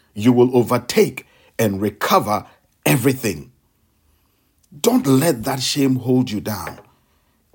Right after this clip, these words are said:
Keep on moving. I pray for you.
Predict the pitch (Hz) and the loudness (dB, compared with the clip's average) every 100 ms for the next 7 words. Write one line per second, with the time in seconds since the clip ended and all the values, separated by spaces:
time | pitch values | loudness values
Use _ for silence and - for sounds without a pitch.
0 | - - 151 131 127 113 110 85 76 - | -6 -2 -2 0 0 2 0 -4 -10 -16
1 | _ _ _ _ _ _ _ _ _ _ | _ _ _ _ _ _ _ _ _ _
2 | _ _ _ _ _ _ - 127 127 135 | _ _ _ _ _ _ -2 -2 -2 -2
3 | 147 - 107 104 82 | -2 -2 -2 -2 -6